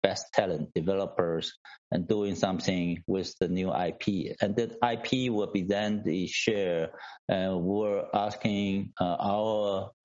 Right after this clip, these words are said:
founding member at Foxconn or whoever the new O E M, they are interested in coming into it as an go-to-market, uh,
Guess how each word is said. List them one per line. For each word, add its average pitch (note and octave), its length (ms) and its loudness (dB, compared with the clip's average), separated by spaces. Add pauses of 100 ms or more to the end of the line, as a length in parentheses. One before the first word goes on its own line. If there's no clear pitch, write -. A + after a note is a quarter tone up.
(100)
founding G#2 320 2
member F#2 300 2
at E2 240 -2
Foxconn F2 800 2
or D#2 340 0 (320)
whoever F2 460 0
the D#2+ 140 0
new D#2+ 300 0
O F2 220 0
E F2 160 2
M, E2 320 0 (120)
they E2 120 0
are D#2+ 80 0
interested F#2 440 0
in D#2+ 120 -2
coming F2 320 0
into D#2+ 280 -2
it D2+ 180 -2 (340)
as - 400 -2 (560)
an F2 400 0 (380)
go-to-market, G2 840 0 (300)
uh, D2+ 400 0